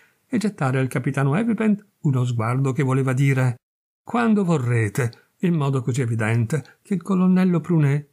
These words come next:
il quale beveva il verde liquore col suo tenente colonnello, non poté fare a meno di borbottare: "Caspita, ha proprio fortuna quel tipaccio." L'apprezzamento del colonnello fu riportato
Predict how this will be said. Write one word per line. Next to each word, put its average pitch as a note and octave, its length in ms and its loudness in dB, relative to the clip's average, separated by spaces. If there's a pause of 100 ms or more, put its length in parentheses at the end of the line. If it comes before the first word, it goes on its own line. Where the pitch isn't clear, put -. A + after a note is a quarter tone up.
(140)
il F#3+ 100 0
quale F#3 260 -4
beveva E3+ 360 0
il E3+ 80 0
verde F3 320 -2
liquore C3 420 -2
col C3 140 -2
suo C#3 160 -2
tenente C#3 400 0
colonnello, E3+ 760 0 (280)
non G#3+ 220 0
poté G#3+ 200 -2
fare G3+ 200 0
a F#3 40 4
meno C3+ 240 2
di B2 100 -2
borbottare: A#2+ 760 0 (340)
"Caspita, A#2 800 -4 (540)
ha D3 120 0
proprio E3+ 300 0
fortuna C#3 540 -2
quel A#2+ 200 -2
tipaccio." A#2+ 760 -4 (640)
L'apprezzamento C#3+ 640 -2
del B2+ 140 -2
colonnello B2 560 0
fu - 140 -4
riportato A#2 640 -4